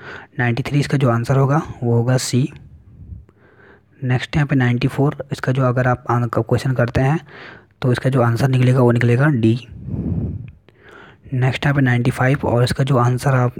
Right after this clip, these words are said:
निकलेगा आपका वो निकलेगा B। आगे बढ़ते हैं हम नेक्स्ट question की ओर। Next यहाँ पे नाइंटी सिक्स और इसका जो answer है वो है B, आठ सौ रुपये।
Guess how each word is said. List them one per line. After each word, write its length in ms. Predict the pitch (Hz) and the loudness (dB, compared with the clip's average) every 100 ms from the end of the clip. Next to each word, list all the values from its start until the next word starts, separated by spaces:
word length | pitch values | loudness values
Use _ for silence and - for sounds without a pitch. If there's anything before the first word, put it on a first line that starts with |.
| - | -6
निकलेगा 480 | 123 123 123 123 123 | -4 -2 0 2 2
आपका 240 | 123 143 | 2 0
वो 140 | 139 127 | 2 2
निकलेगा 440 | 120 120 127 - - - _ - - - - | 2 0 0 -4 -10 -16 _ -20 -20 -20 -10
B। 340 | 120 113 113 107 - - - - - - - - - - _ _ - - - - - _ _ | -2 0 0 0 -2 -2 -4 -4 -6 -8 -10 -14 -16 -20 _ _ -20 -20 -20 -20 -20 _ _
आगे 260 | 110 120 127 | -2 0 2
बढ़ते 300 | 123 123 - | 2 0 -2
हैं 80 | 135 | -2
हम 60 | |
नेक्स्ट 180 | 127 - | -2 -2
question 280 | 117 113 123 | -4 -4 -6
की 160 | - 127 | -2 0
ओर। 220 | 139 143 - - - - - _ - - - _ 139 | 0 -2 -6 -8 -6 -8 -12 _ -20 -20 -20 _ -2
Next 260 | 135 - | -2 0
यहाँ 120 | 147 - | -2 2
पे 160 | 151 139 | 2 2
नाइंटी 420 | 123 120 120 - | 0 0 0 -2
सिक्स 340 | 143 156 - - | -2 -4 -2 0
और 120 | 117 | 0
इसका 200 | 117 139 | -2 -2
जो 140 | 131 | 0
answer 360 | 120 120 127 127 | 0 0 -2 -2
है 80 | 151 - - - - | -2 -4 -8 -8 -6
वो 180 | 139 123 | -2 2
है 160 | 123 120 | 2 2
B, 320 | 120 151 - - _ _ - - - 143 | 2 0 -4 -20 _ _ -20 -20 -8 0
आठ 240 | 120 113 | 0 0
सौ 120 | - | 0
रुपये। 280 | 127 120 | 2 2